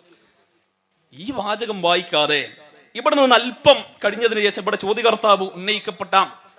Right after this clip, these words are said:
ആ ഒരു ഭാഗമാണ് ഉസ്താദുമാർ വായിക്കുക. അതുകൂടെ നമ്മൾക്കൊന്ന് കേൾക്കാം. ഇതാദ്യം പറഞ്ഞു വെച്ചു എന്നത് നമ്മൾ ഓർക്കണം. ഫതഅലീമുൽ മൗലിദി വത്തിഖാദുഹു മൗസിമ. ഫതഅലീമുൽ മൗലിദ്, ജന്മദിനത്തിന് ഒരു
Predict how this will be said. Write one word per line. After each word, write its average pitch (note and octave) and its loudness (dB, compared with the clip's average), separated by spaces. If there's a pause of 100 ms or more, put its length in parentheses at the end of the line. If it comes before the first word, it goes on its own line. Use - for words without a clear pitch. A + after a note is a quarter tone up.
(160)
ആ G3 0
ഒരു F#3 -2
ഭാഗമാണ് F3+ 2 (160)
ഉസ്താദുമാർ F3+ -10
വായിക്കുക. D#3 -4
അതുകൂടെ A3+ 0
നമ്മൾക്കൊന്ന് F#3+ 0
കേൾക്കാം. D#3+ 2 (920)
ഇതാദ്യം F#3 -2
പറഞ്ഞു G#3 -4
വെച്ചു A3+ -2
എന്നത് A3+ -2
നമ്മൾ C4 4
ഓർക്കണം. G3 2 (920)
ഫതഅലീമുൽ C#4 6
മൗലിദി C4 4
വത്തിഖാദുഹു B3+ 6
മൗസിമ. A#3+ 4 (920)
ഫതഅലീമുൽ A#3 2
മൗലിദ്, F#3+ 0 (680)
ജന്മദിനത്തിന് C4+ 4 (800)
ഒരു G#3 4